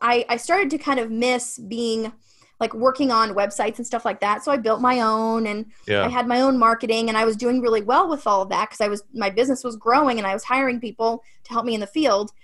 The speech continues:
Speaker 1: And then I started meeting more business owners. I started teaching, um, at colleges. I started teaching community education, and I started meeting more people that were not as old and had businesses and were in the networking world.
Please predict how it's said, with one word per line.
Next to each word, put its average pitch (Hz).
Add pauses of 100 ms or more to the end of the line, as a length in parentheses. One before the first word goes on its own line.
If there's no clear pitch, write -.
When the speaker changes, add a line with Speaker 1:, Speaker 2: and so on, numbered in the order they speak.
(680)
Speaker 1:
And 302
then 381
I 480
started 339
meeting 277
more 254
business 233
owners. 180
I 208
started 247
teaching, 269
um, 226
at 233
colleges. 220
I 185
started 226
teaching 233
community 240
education, 220 (280)
and 240
I -
started 269
meeting 262
more 254
people 247
that 208
were 220
not 220
as 208
old 190
and 214
had 220
businesses 208
and 220
were 214
in 233
the 208
networking 226
world. -